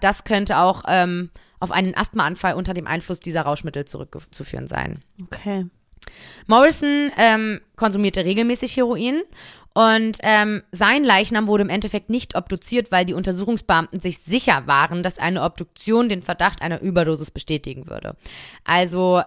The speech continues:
Speaker 1: ähm, im Endeffekt
Speaker 2: Nicht
Speaker 1: war's
Speaker 2: mal der Überprüfung
Speaker 1: Nein,
Speaker 2: würdig.
Speaker 1: nicht mal der Überprüfung wert, weil's klar war, weil das halt auch so offiziell und öffentlich war, dass er regelmäßig Heroin konsumierte.
Speaker 2: Mhm.
Speaker 1: Ähm, deswegen wurde halt quasi einfach nur Herzversagen als Todesursache festgehalten.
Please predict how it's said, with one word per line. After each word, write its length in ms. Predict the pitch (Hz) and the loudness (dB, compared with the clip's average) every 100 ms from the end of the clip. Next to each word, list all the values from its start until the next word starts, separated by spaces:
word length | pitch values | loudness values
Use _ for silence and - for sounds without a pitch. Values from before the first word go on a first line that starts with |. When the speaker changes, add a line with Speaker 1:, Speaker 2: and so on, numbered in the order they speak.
| - | -2
Speaker 1:
ähm, 460 | 180 175 170 165 165 | 0 2 0 -2 -6
im 100 | 180 | -4
Endeffekt 520 | 175 165 170 160 - - _ _ | -4 -4 -6 -6 -14 -20 _ _
Speaker 2:
Nicht 120 | 214 | -2
Speaker 1:
war's 160 | 160 170 | 0 0
Speaker 2:
mal 40 | 196 | 0
der 160 | 185 | 2
Überprüfung 640 | 185 185 180 202 165 185 | 2 0 0 -2 0 0
Speaker 1:
Nein, 260 | 185 170 170 | 2 2 4
Speaker 2:
würdig. 140 | 170 | 2
Speaker 1:
nicht 140 | 175 196 | 0 0
mal 120 | 180 | 0
der 140 | 165 | 2
Überprüfung 500 | 165 165 - 208 202 | 0 -2 0 0 2
wert, 180 | 175 170 | 0 0
weil's 220 | 156 - | -2 -6
klar 360 | - 180 175 202 | -2 4 6 6
war, 360 | 233 240 269 - _ _ _ _ _ _ - | 6 6 4 -2 _ _ _ _ _ _ 2
weil 340 | 180 180 170 - | 4 6 2 -2
das 180 | 160 | -2
halt 140 | 185 143 | 0 0
auch 180 | 160 185 | -4 -4
so 340 | 180 208 _ - | -2 -2 _ 2
offiziell 720 | 196 220 175 - 190 180 175 | 2 2 -6 -4 0 2 2
und 260 | 180 170 - _ - | -2 -6 -12 _ 0
öffentlich 460 | 196 196 180 165 | 2 2 -6 -4
war, 100 | 165 | -2
dass 140 | 165 170 | -2 -2
er 100 | 160 | -2
regelmäßig 540 | 170 175 165 151 - | -2 -2 -4 -6 -8
Heroin 260 | 160 147 156 | -8 -8 -10
konsumierte. 580 | 151 143 135 135 160 190 | -12 -12 -14 -12 -10 -12
Speaker 2:
Mhm. 40 | 190 185 180 185 - | -12 -16 -16 -16 0
Speaker 1:
Ähm, 300 | 180 175 175 | 4 4 2
deswegen 340 | 185 185 196 | 0 0 2
wurde 240 | 185 185 165 | 2 2 2
halt 240 | 170 - | 0 -2
quasi 380 | - 160 160 170 | -2 0 0 -4
einfach 260 | 170 165 | -4 -6
nur 140 | 170 151 | -8 -6
Herzversagen 760 | 135 151 - - 139 131 131 | 0 0 0 -8 -8 -8 -10
als 140 | 131 - | -16 -14
Todesursache 560 | 151 143 - 139 - | -14 -14 -14 -14 -14
festgehalten. 420 | - - - - | -18 -14 -14 -14